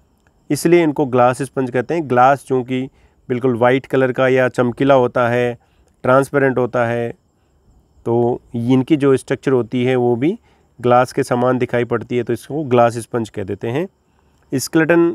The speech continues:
is made up of mainly six rays siliceous spicules, यानी यहाँ पर सिलिका की बनी हुई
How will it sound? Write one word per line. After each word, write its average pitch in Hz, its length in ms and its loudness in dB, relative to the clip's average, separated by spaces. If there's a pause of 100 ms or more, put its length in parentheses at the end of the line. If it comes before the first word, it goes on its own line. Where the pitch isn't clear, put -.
is 143 140 0
made 135 280 4
up 135 180 2
of 135 180 0
mainly 131 640 0 (520)
six - 460 -2
rays 147 340 2 (180)
siliceous 175 800 2
spicules, 113 540 -6 (800)
यानी 135 220 4
यहाँ 135 220 2
पर 147 260 0
सिलिका 170 580 0
की 170 160 -2
बनी 139 260 2
हुई 113 320 -2